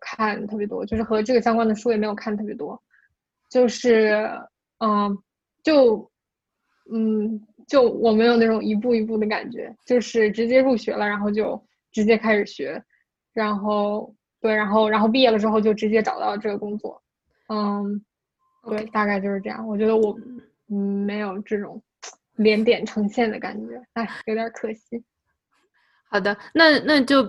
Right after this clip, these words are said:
Speaker 2: 呃，那我们既然有你在这儿的话，嗯，那比如说你说你在入学，入学之前只有十几个小时的，呃，
Speaker 1: <clears throat>
Speaker 2: 经验，那在入学之后你有做什么样的努力去，呃，可能弥补，或者说，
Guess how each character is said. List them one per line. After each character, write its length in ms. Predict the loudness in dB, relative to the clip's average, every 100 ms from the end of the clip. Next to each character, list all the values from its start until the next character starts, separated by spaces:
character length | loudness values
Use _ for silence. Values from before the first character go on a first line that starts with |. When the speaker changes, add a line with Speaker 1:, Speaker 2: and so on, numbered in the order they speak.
| 2
Speaker 2:
呃， 300 | 2 2 0
那 260 | 2 4 4
我 100 | 4
们 100 | 2
既 100 | 2
然 100 | 2
有 100 | 2
你 80 | 2
在 100 | 0
这 80 |
儿 80 | 0
的 80 | -2
话， 280 | -2 -2 -2 -6 -8
嗯， 560 | -2 0 0 -2 -4 -8 _ _ _
那 300 | 0 4 4
比 160 | 4 0
如 60 | 2
说 160 | 2
你 200 | 4 2
说 140 | 2 0
你 140 | 2
在 160 | 2 2
入 120 | 2
学， 300 | 0 -2 0
入 100 | 0
学 180 | 2 2
之 140 | 0 -2
前 240 | -2 -2
只 100 | 0
有 80 | 0
十 200 | 0 -2
几 120 | 0
个 80 | 0
小 200 | -2 -4
时 160 | -4
的， 320 | -2 0 0 -4 -14 -8
呃， 180 | -4 -2 -2
Speaker 1:
<clears throat> 80 |
Speaker 2:
经 220 | -2 0 2
验， 280 | 2 0 -4 -16 _ _ -2
那 300 | 4 6 4
在 240 | 4 2 2
入 160 | 0
学 160 | 2 2
之 140 | 0
后 180 | 0 0
你 140 | 2
有 160 | 2 2
做 200 | 2 2
什 160 | 2 -2
么 60 |
样 100 | -2
的 120 | 0
努 240 | -2 -2 -2
力 160 | -4 -6
去， 640 | -10 -4 0 2 0 -2 -4
呃， 320 | -4 -4 -6
可 140 | -6
能 240 | -4 -4 -6 -10 _
弥 200 | -2 0
补， 220 | 0 -2
或 160 | -2 -2
者 140 | -2
说， 360 | -4 0 0 0